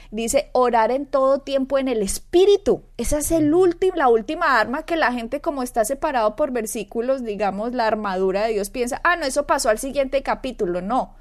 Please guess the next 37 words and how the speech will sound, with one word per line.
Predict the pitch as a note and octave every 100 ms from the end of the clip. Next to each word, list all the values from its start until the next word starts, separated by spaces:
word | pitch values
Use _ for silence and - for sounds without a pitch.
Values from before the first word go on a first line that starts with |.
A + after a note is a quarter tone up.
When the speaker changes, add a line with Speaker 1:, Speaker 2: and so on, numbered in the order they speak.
| - - -
Speaker 1:
La | G#3+ G#3
Biblia | A3 C4
no | C#4+
estaba | C#4+ C4+
separada | C#4 C#4 A#3+ G3+ F3+ F3+ G3+ A#3+
antes | B3+ C4 C#4+
ni | B3
en | A3+
capítulos | G3+ F3 - C#4 - E4+ C#4+
ni | A3+
en | G3
versículos, | F3 F#3+ C4 - F3+ F#3
era | G#3 A3+ C4
un | C4 B3+
todo | - C4+ A#3+
las | B3+ B3+ -
cartas | G#3 F#3+ G#3+ -
que |
escribía | B3 - G3 F3+ E3+ G3
Pablo. | B3+ G3+ E3 - - -
Y | G#3+ A#3
en | G#3
la | G#3 G3+ -
armadura | A3 G#3 G3+ G3+ G3 F3+ G3 D#4 G4+ G#4
que | F#4 C4+
da, | G3+ E3+ - - - - - - -
en | B3 A#3
la | A3+
armadura | G#3 G3+ F#3+ G3+
que | B3
dice | A#3 A3+
el | G3+
yelmo | A3 G#3+ A3+
de |
la | A3
justicia, | G#3 F#3+ - B3 A#3 G#3+ F#3+ - - -
el, | G#3+ G#3+ G#3 G3+ G3 F#3 F#3